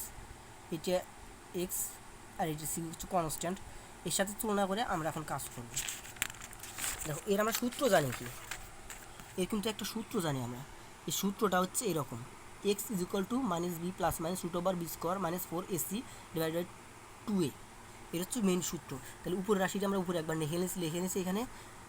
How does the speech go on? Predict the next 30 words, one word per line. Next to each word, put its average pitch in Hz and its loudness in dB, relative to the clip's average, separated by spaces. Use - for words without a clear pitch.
দেখো, 151 0
তাহলে 190 0
মাইনাস 214 10
b, - 0
এই 190 0
যে 175 4
মাইনাস 175 4
ছিল 226 -2
না, 277 4
মাইনাস, 175 4
বি 190 8
বলতে 208 8
আমার 196 4
কোনটা, 196 6
বি 202 6
বলতে 214 8
কোনটা, 185 4
এই 196 2
যে 185 4
প্লাস 190 6
মাইনাস 190 4
আরসি, 143 0
বি 170 4
বলতে 185 2
প্লাস 170 6
মাইনাস 190 2
আরসি, 170 2
এটা 170 0
বসায় 143 0
দিছি। 123 -6